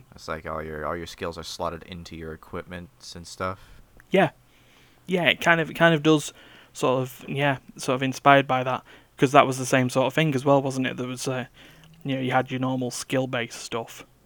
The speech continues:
Speaker 2: you know, Fira, you know, or fire, ice, lightning, and all that. But then some of the equipment had the links, didn't they, that allowed you to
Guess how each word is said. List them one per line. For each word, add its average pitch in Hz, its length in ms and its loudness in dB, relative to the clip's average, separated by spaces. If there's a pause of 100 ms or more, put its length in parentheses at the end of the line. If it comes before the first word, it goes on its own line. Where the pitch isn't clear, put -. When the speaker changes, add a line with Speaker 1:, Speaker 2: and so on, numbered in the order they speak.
(240)
Speaker 2:
you 131 100 -8
know, 123 120 -8
Fira, 123 580 -6 (480)
you 143 80 -10
know, 127 240 -8
or 120 120 -4
fire, 127 300 -2
ice, 127 340 -2
lightning, 131 280 -4
and 131 100 -10
all 127 120 -4
that. 127 120 -4 (320)
But - 80 -4
then 131 280 2 (280)
some 143 220 2
of 135 60 4
the 131 100 4
equipment 120 320 0
had 123 240 6
the 123 60 0
links, 131 340 0
didn't 131 240 -4
they, 123 100 -6
that 127 140 -6
allowed 127 340 -4
you 117 80 -8
to 123 320 -8